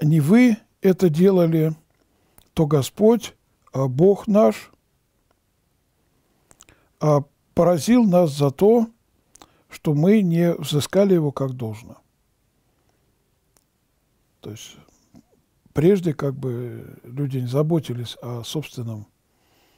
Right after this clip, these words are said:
освящении перед тем, как прикоснуться к святыне. И были наказаны многие. "И осветились священники". Вот это то, в чем нуждаемся мы, священники, прежде всего.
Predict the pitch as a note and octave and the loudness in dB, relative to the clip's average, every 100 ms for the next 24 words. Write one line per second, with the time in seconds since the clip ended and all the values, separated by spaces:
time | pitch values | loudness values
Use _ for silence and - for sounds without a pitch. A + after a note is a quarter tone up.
0 | - - - C3+ - D#3 - C4+ C3+ B2+ | -20 -20 -8 -8 -4 -6 -4 0 2 2
1 | A#2+ G#2 - _ _ _ _ - D3+ B2 | 0 -2 -8 _ _ _ _ -10 -8 -2
2 | A3+ G3+ C3+ - B2+ A#2 D#3+ D3+ - - | -2 -2 -6 -8 -10 -10 -12 -14 -16 -16
3 | B2 - - _ _ _ _ _ _ _ | -16 -18 -20 _ _ _ _ _ _ _
4 | _ _ _ B2 A#2 A2 A#2+ E3 F3+ C3+ | _ _ _ -8 -8 -8 -4 -2 -2 -4
5 | A#2 C3+ C#3 C3 A#2 F#2+ - _ _ _ | -6 -6 -6 -10 -8 -12 -16 _ _ _
6 | _ _ _ _ _ _ _ _ _ _ | _ _ _ _ _ _ _ _ _ _
7 | _ _ - - - - - - - - | _ _ -20 -20 -20 -20 -20 -20 -14 0
8 | G3 G#3 - A3+ A3+ C#4 B3+ G3+ - - | 2 2 2 2 4 4 4 2 0 -10
9 | - - F#3+ - G#3 D#3 G#2 G2 - - | -8 0 0 2 2 2 -2 -8 -16 -20
10 | _ _ _ _ _ _ _ _ _ G#2 | _ _ _ _ _ _ _ _ _ -14
11 | B2 A2 A#2 - _ - F3 F3 - A#2 | -12 -10 -12 -14 _ -4 -2 -2 -4 -8
12 | A#2 A#2+ C3+ B2 G#2+ - A#2 B2 - G#2+ | -8 -10 -8 -8 -10 -14 -10 -12 -12 -18
13 | - F#3 F3+ - C3 A2+ G#2+ G#2+ - B2+ | -8 -6 -6 -10 -12 -12 -12 -16 -14 -12
14 | C#3+ G3+ | -6 -6